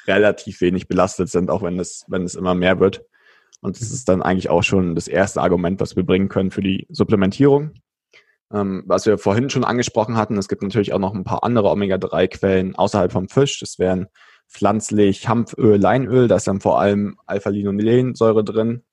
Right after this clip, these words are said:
ähm, Leinsamen, auch Chiasamen, ist genau das Gleiche. Da ist, wie gesagt, die sind auch entzündungshemmend, aber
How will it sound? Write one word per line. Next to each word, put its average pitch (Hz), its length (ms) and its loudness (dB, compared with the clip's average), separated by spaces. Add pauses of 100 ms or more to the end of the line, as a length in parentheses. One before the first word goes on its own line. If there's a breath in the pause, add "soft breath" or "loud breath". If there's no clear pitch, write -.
ähm, 92 460 -6
Leinsamen, 98 420 2
auch 80 160 0
Chiasamen, 101 720 0
ist - 120 -20
genau 98 160 -6
das 92 100 -8
Gleiche. 101 400 -4 (640 soft breath)
Da 101 240 4
ist, - 280 -4 (220)
wie 104 160 -4
gesagt, 95 460 0
die 101 60 -12
sind 98 140 -2
auch 113 140 4
entzündungshemmend, 127 800 0
aber 98 480 4